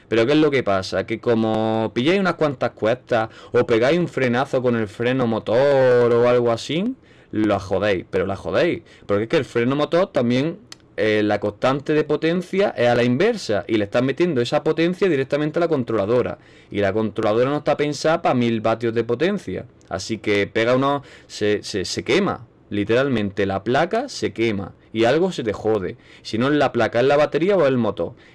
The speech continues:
Y tanto la batería como el motor son unos cien euros como mínimo. Pues bien,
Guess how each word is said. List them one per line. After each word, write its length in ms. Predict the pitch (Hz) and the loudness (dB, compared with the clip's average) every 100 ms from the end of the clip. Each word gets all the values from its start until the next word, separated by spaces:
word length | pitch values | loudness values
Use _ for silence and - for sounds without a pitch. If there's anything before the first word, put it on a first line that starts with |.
| - | -8
Y 140 | 123 | -4
tanto 340 | 120 123 120 127 | 0 2 2 2
la 120 | 117 | 4
batería 460 | 120 123 139 147 | 2 2 2 2
como 200 | 110 113 | 2 0
el 60 | 113 | 0
motor 340 | 113 123 190 | 0 2 0
son 180 | 226 156 | 0 0
unos 200 | 139 123 | 2 0
cien 280 | - 156 160 | 0 0 0
euros 320 | 175 214 220 | 0 0 -2
como 240 | - 127 104 | -2 -2 -2
mínimo. 420 | 107 95 85 - _ _ _ _ _ _ - - _ | -2 -4 -6 -10 _ _ _ _ _ _ -20 -20 _
Pues 260 | 113 107 110 | 0 0 2
bien, 280 | 120 87 | 0 -2